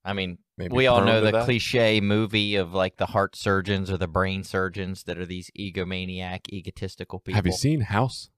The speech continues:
Speaker 2: <laughs>
Speaker 1: <laughs> So, uh,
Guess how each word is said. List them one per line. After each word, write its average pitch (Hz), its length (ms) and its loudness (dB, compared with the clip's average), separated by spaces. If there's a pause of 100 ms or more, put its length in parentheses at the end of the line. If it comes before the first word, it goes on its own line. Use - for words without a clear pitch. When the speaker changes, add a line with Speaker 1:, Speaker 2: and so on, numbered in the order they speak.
Speaker 2:
<laughs> 113 140 4 (400)
Speaker 1:
<laughs> - 140 4 (840)
So, 113 340 2
uh, 101 180 2